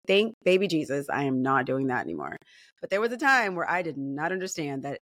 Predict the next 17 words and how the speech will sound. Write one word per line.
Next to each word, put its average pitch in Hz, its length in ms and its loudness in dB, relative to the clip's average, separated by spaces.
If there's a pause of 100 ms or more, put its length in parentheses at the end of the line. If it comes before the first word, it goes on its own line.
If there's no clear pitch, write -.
I 247 160 0
need 339 120 0
to 339 80 -8
go 302 100 -4
hang 294 160 -2
out 294 100 -2
with 285 120 -2
my 262 100 0
friends. 269 440 2 (380)
I 240 60 2
need 285 100 6
to 277 60 -2
go 277 100 4
do 262 120 0
something 262 200 0
by 240 100 4
myself. 233 520 -2